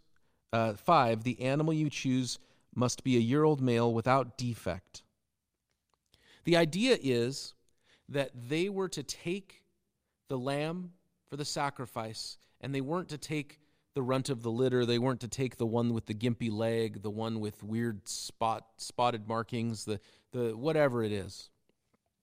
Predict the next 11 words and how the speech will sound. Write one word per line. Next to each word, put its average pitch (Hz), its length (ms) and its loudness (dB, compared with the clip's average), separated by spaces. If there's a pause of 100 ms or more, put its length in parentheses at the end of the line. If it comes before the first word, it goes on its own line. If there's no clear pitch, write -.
(880)
They 120 100 2
weren't 147 480 -2
to - 100 -8
do 143 220 -2
that. 98 160 -2
They 120 80 -4
were 139 120 -2
to 127 80 -12
take - 380 -8
the 107 140 -6
best. - 600 -8